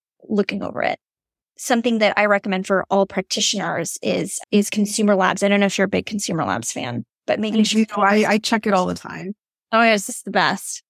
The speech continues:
Speaker 2: Yeah. Mm-hmm.
Speaker 1: But making sure that what's in your products is actually what it,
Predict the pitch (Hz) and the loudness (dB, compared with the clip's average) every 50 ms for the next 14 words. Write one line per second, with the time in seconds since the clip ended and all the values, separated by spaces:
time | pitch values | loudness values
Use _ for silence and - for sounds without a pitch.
0 | _ _ _ - 226 202 180 180 190 220 - 226 _ _ - 202 202 202 196 202 | _ _ _ -2 2 2 2 2 2 -2 -6 _ _ _ -2 0 0 2 2 0
1 | 202 - _ _ _ _ _ _ _ - - 233 220 226 220 - 226 220 208 - | -4 -6 _ _ _ _ _ _ _ -2 0 2 2 2 0 2 0 0 2 2
2 | 208 196 196 190 185 101 - - 208 208 - - - 208 196 180 190 - - 185 | 4 4 4 4 4 2 2 2 0 0 0 2 2 2 2 2 0 0 0 2
3 | 175 175 175 180 - - 185 165 151 - - - 170 - - - - - _ _ | 2 2 0 -2 -6 -6 -6 -6 -4 -4 -4 -6 -6 -4 -4 -6 -6 -8 _ _
4 | - - | -12 -12